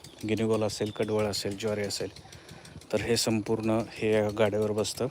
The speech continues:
त्यामुळे इथं काय जास्त वजन वगैरे लागत नाही आणि याचा शेळ्यांच्या वैरणीसाठी किंवा तुम्हाला मक्याचे पोते वगैरे असतील किंवा दुसऱ्या गोष्टी जड ओझं असेल, ते काय व्हायचं असेल, तर ह्याचा आम्ही उपयोग करतो आहे. आणि ह्यालाच आम्ही एक टू व्हीलर गाडी घेतली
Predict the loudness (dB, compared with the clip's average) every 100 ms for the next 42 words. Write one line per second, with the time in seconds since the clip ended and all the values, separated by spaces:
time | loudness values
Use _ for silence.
0 | -6 -20 -20 -20 -20 -20 -20 -10 -2 0
1 | 4 4 6 6 6 4 4 2 2 4
2 | 4 6 6 4 2 -2 -4 -2 -2 -2
3 | -2 -2 0 0 -2 -8 -16 -20 -20 -18
4 | -8 0 2 4 4 4 4 0 -2 -2
5 | -8 -10 -20 -18 -18 -20 -20 -20 -18 -2
6 | 2 2 2 2 2 2 0 0 2 4
7 | 4 2 0 0 -2 0 0 0 0 0
8 | 2 0 0 -2 -2 -6 -10 -4 0 0
9 | 0 0 0 0 0 -4 -2 0 2 2
10 | 2 -2 -4 -6 -4 -4 -4 -2 -2 -2
11 | -4 -4 -6 -4 -6 -4 -6 -6 -16 -20
12 | -20 -20 -20 -18 -18 -18 -6 -2 0 0
13 | -2 -6 -10 -16 -2 4 6 6 4 4
14 | 4 8 8 8 4 2 -4